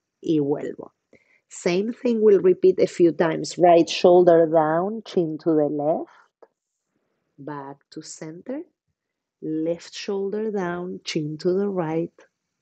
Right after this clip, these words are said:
Back to center. Y nuevamente, el hombro derecho hacia abajo, cabeza a la izquierda. Y volvemos. L-, hombro izquierdo hacia abajo,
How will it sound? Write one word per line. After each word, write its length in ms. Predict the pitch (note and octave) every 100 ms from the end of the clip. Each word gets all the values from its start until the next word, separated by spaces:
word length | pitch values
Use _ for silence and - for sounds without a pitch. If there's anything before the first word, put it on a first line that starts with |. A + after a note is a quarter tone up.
| _ _ _ -
Back 560 | C#3 C#3+ C#3 C#3+ C#3+ -
to 100 | D#3
center. 560 | - - C#3+ D3+ - - _ _ _ _ _ _ _ _ _
Y 140 | F3 E3
nuevamente, 960 | E3+ E3 E3 D#3+ D3+ D#3+ E3+ B3 F4 - _ _ _ _ _ _ -
el 200 | E3 E3
hombro 360 | E3 D#3 D#3+ D#3+
derecho 400 | D#3 E3+ E3 E3+
hacia 260 | - E3
abajo, 480 | D3 D#3 - - A3
cabeza 640 | G#3+ D3 D3+ E3 - E3+ F3
a 160 | D#3+
la 120 | D3
izquierda. 680 | D3 _ G#3 G3 A3+ B3 D4 D4 _ _ _ _ _ -
Y 200 | E3 D#3+
volvemos. 920 | F#3 G#3 F3+ D3+ D#3 A#3+ D#4 - _ _ _ _ _ _ _ _ _ -
L-, 320 | D#3+ E3 _ _ _
hombro 360 | - F3 E3+ F3+
izquierdo 460 | D#3+ - G3 F#3 F#3
hacia 280 | F#3 G#3+
abajo, 600 | G#3+ G3+ F#3+ - G3 G3+